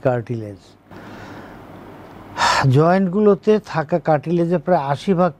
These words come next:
পানি থাকে। এটি জয়েন্টগুলোকে মসৃণ রাখতে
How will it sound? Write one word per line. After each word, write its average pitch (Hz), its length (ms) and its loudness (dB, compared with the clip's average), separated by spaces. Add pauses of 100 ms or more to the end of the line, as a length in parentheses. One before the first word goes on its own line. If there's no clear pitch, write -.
পানি 135 180 -2 (100)
থাকে। 104 200 -14 (720)
এটি 143 160 0 (120)
জয়েন্টগুলোকে 170 640 2 (120)
মসৃণ 156 640 2 (1160)
রাখতে 147 280 -2